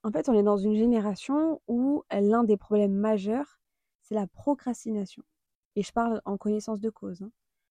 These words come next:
Mais si je peux vous dire un truc, c'est que tout est dans la tête. Parfois, faut juste mettre son cerveau en off et travailler.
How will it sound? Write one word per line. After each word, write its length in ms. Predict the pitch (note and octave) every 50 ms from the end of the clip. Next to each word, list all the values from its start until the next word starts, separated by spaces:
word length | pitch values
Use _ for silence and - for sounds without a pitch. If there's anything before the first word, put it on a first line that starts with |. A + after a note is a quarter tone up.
| _ _ -
Mais 80 | G3+ G3
si 200 | - - C#4 D4
je 80 | -
peux 80 | - C#4
vous 180 | A#3 G#3+ A3 G#3+
dire 200 | G3+ B3+ B3+ G#3+
un 120 | G3+ G3
truc, 400 | - - - G#3 A3 A#3+ _ _ _ _
c'est 200 | _ - - G3+
que 100 | - F#3+ F3+ _ _
tout 280 | _ _ - C#4 B3+
est 60 | B3 G#3
dans 140 | G#3 G#3
la 120 | F#3+ F#3 F3+
tête. 360 | _ - - _ _ _ _ _ -
Parfois, 340 | - - - - G#3 G#3+ - - _ _ _ _
faut 160 | _ - G3+ G3
juste 220 | G3+ B3 B3+ -
mettre 200 | C4+ B3+ B3 -
son 100 | - A3
cerveau 320 | G#3 - A3 A3 G#3 G#3+
en 200 | G#3+ G3+ G3 G3+ -
off 340 | G3 G#3 A3 - _ _ _ _ _ _ _ _ _ -
et 60 | A3
travailler. 520 | - - - G3+ F#3+ G3 F#3 F3+ F#3+ G#3+